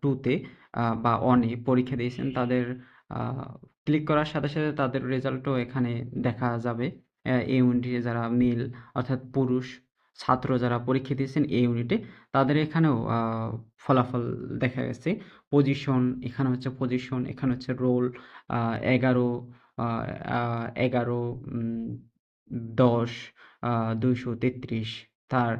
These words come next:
আহ, পজিশন আছে তে-, আহ, সাতানব্বই। তো এরকম তাদের রোল নাম্বার, পজিশন অনুযায়ী, আহ, সব তথ্য এখানেই দেওয়া হয়েছে। এভাবেই তোমরা প্রতিটি, আহ, সকল ইউনিটেরই জাহাঙ্গীরনগর বিশ্ববিদ্যালয়ে যে ইউনিটগুলো রয়েছে,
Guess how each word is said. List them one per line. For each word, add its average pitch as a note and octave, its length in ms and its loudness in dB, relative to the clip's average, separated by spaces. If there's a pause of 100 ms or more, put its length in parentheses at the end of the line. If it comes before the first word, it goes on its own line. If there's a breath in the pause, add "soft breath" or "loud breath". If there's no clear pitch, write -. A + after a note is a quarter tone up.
(260 loud breath)
আহ, A#2 240 -2
পজিশন C#3 380 2
আছে A#2 240 0
তে-, - 320 -4
আহ, A2+ 140 0
সাতানব্বই। A2+ 680 -4 (240 loud breath)
তো E3+ 80 4
এরকম F#3 560 4
তাদের D#3 260 2
রোল D3 240 6
নাম্বার, C#3+ 320 4
পজিশন C3 480 0
অনুযায়ী, B2+ 420 0 (260 loud breath)
আহ, A2+ 320 2
সব A#2 300 0
তথ্য B2 340 -2
এখানেই A2+ 440 0
দেওয়া A2+ 220 2
হয়েছে। A2 300 -2
এভাবেই F#3 320 6
তোমরা F3 220 0
প্রতিটি, F3+ 600 0 (260 loud breath)
আহ, B2 120 2
সকল D3+ 420 4
ইউনিটেরই D#3 560 2
জাহাঙ্গীরনগর C3+ 540 2
বিশ্ববিদ্যালয়ে C3+ 540 -2
যে B2+ 220 0
ইউনিটগুলো C3 580 2
রয়েছে, A#2 340 -2